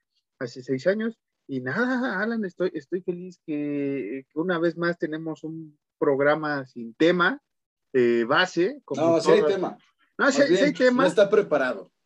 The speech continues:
Speaker 1: No está estructurado como siempre, ¿no?
Speaker 2: Ándale.
Speaker 1: Y, y,
Speaker 2: Exacto,
Speaker 1: y,
Speaker 2: exacto, exacto.
Speaker 1: y disculpe usted si acaba de llegar y, y disculpe usted si nos está dando como la vigésima cuarta oportunidad de escucharnos,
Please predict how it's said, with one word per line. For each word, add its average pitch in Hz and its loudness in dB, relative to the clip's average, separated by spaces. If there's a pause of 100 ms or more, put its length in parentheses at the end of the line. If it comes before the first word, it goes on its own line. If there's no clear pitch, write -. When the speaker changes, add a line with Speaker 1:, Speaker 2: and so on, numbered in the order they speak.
(100)
Speaker 1:
No 180 -6
está 254 2
estructurado 196 2
como 135 -6
siempre, 156 -2
¿no? 147 -2
Speaker 2:
Ándale. 139 -2
Speaker 1:
Y, 135 -8
y, - -16
Speaker 2:
Exacto, 135 -8
Speaker 1:
y, 151 -6
Speaker 2:
exacto, 285 -6
exacto. - -20 (420)
Speaker 1:
y 156 -6
disculpe 185 -4
usted 185 2
si 175 -6
acaba 160 0
de 143 2
llegar 139 0
y, 143 -6 (180)
y 143 -14
disculpe 135 -14
usted 143 -8
si 143 -12
nos 127 -8
está 147 0
dando 143 -4
como 120 -10
la 117 -4
vigésima 131 -10
cuarta 139 -2
oportunidad 123 -4
de 131 -6
escucharnos, 131 -8